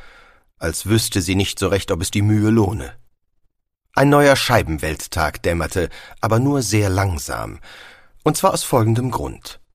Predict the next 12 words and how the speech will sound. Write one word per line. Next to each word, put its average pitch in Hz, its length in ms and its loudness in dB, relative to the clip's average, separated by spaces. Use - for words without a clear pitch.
Wenn 123 220 2
Licht - 400 -2
auf 80 160 -4
ein 92 120 -4
starkes - 560 -2
magisches 104 580 0
Feld 127 300 0
trifft, 113 360 -4
vergisst 147 440 -2
es - 120 -4
plötzlich, 117 640 0
was - 260 -2